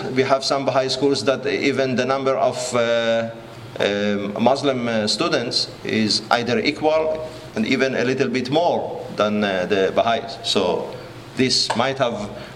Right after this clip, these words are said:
also alarmed the Shah. What would happen, uh, if you take a number of these things together? For example, Foroughi is telling him also, you know, "Be aware, these are, the schools are used,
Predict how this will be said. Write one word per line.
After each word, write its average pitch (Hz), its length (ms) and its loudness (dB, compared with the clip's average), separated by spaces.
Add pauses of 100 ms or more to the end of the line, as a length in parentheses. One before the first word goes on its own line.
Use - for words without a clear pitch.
also 123 440 2
alarmed 127 480 0
the 110 80 2
Shah. 139 520 2 (400)
What 131 220 4
would 123 140 -2
happen, 131 460 0
uh, 123 40 -6 (760)
if 110 680 0
you 139 80 6
take - 360 -2
a 147 60 2
number 180 280 2
of 147 220 2
these 156 220 0
things 165 380 0
together? 131 680 0 (280)
For 120 120 4
example, 131 320 2
Foroughi 147 460 2
is 143 140 2
telling 160 280 0
him 147 220 0
also, 139 720 2 (180)
you 117 80 0
know, 135 220 2
"Be 135 240 0
aware, 135 320 4
these 131 260 0
are, 123 320 2
the 117 140 0
schools 139 300 4
are 127 180 4
used, 139 400 2